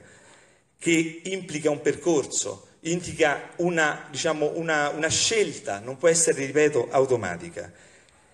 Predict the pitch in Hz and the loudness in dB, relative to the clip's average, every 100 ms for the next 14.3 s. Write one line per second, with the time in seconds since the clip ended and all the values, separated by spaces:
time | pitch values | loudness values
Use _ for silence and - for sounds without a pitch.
0 | _ _ _ - 143 165 175 139 123 - | _ _ _ 2 6 8 6 6 2 0
1 | - - - _ - 131 143 147 175 165 | -16 -20 -20 _ -2 0 0 -2 4 4
2 | 135 127 123 123 120 120 117 107 101 - | 4 -2 -4 -6 -8 -8 -4 -4 -6 -16
3 | - 123 127 120 120 - 117 117 - 131 | -2 2 2 4 2 2 0 0 4 4
4 | 113 87 85 - - - _ _ _ 127 | 2 -2 -10 -16 -20 -20 _ _ _ 4
5 | 147 160 165 165 156 151 151 151 143 139 | 6 8 6 4 0 2 0 0 0 2
6 | 139 143 131 131 127 - - 127 120 147 | 2 2 2 2 2 -2 -2 0 0 2
7 | 139 101 101 101 185 190 - - 101 - | 2 2 -4 2 4 6 4 4 0 0
8 | 110 104 110 107 104 101 - - - 92 | -2 0 2 2 2 0 -4 -6 -6 -8
9 | 85 - 113 110 123 160 156 180 180 151 | -10 -14 -14 -4 2 4 6 6 6 4
10 | 147 139 - 120 117 113 104 113 123 - | 4 2 0 -2 -2 -4 -4 -4 -6 -16
11 | - 165 175 156 160 143 165 165 170 160 | 0 2 2 2 4 6 6 4 4 6
12 | 156 143 131 139 151 147 123 143 139 156 | 6 6 4 4 -2 2 2 2 0 0
13 | 151 147 - 170 170 156 139 - 131 123 | 2 2 0 2 2 0 -6 -4 -6 -4
14 | 113 104 - | -4 -4 -6